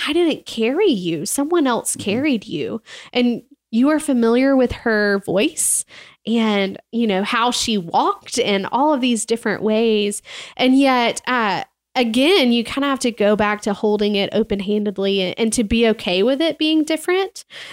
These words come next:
Speaker 1: um, and just taking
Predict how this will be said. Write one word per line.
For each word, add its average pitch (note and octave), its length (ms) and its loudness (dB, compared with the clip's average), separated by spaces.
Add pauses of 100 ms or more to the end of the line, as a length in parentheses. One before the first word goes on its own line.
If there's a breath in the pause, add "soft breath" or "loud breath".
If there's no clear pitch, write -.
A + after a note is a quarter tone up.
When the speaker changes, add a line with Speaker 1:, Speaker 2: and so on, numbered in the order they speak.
(160 loud breath)
Speaker 1:
um, G#3+ 520 -2 (480)
and A#3+ 120 2
just B3 300 -2 (760)
taking A#3+ 560 0